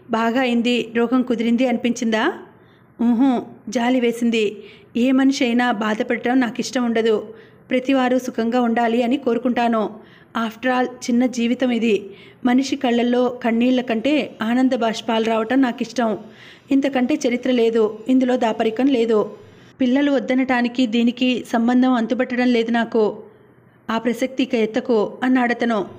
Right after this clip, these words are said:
ఆ క్షణంలో అతనికి జ్యోతి ఉత్తరం గురించి, తన మూలంగా అతను చనిపోయాడేమోననే వ్యధ గురించి చెప్పాలని ఎంతగానో అనిపించింది, కానీ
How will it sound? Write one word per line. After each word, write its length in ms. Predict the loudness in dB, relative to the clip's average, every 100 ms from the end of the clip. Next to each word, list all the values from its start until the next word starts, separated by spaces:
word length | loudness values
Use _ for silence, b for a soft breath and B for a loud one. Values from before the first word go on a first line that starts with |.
| B B -6
ఆ 100 | -4
క్షణంలో 720 | -4 -2 0 2 4 2 0 -2
అతనికి 560 | -2 0 0 2 0 0
జ్యోతి 360 | 0 0 2 2
ఉత్తరం 400 | 0 0 0 0
గురించి, 500 | 0 0 0 0 -2 B B B 0
తన 100 | 2
మూలంగా 680 | 4 4 2 2 0 -2 -6 -6
అతను 280 | -2 0 0 -2
చనిపోయాడేమోననే 920 | -2 0 0 2 0 0 2 2 0
వ్యధ 260 | 0 0 0
గురించి 500 | 0 0 0 -2 -2
చెప్పాలని 580 | -2 0 0 2 0 -4 B B B
ఎంతగానో 520 | -2 0 0 0 2
అనిపించింది, 760 | 2 2 0 0 0 2 0 -2 B B B
కానీ 380 | 0 2 4 2